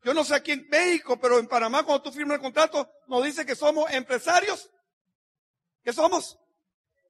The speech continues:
¿Qué significa? Que lo que pase o no pase depende de ti, papito.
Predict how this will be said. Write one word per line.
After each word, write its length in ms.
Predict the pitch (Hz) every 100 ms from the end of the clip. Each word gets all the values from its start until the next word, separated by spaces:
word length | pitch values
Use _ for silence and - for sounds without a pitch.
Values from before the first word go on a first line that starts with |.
| _ _ _ - - - - _ _ 494 480 453 _ _ _ _ _ _ _
¿Qué 120 | 285
significa? 560 | 262 285 262 269 - - _ _ _ _ _ _ _ _
Que 160 | - 277
lo 120 | 285
que 140 | 285 285
pase 320 | 359 339 349
o 60 |
no 200 | 339 330
pase 300 | 339 359 349
depende 420 | 349 302 311 330 320
de 100 | 302
ti, 180 | 381
papito. 440 | 359 339 403 -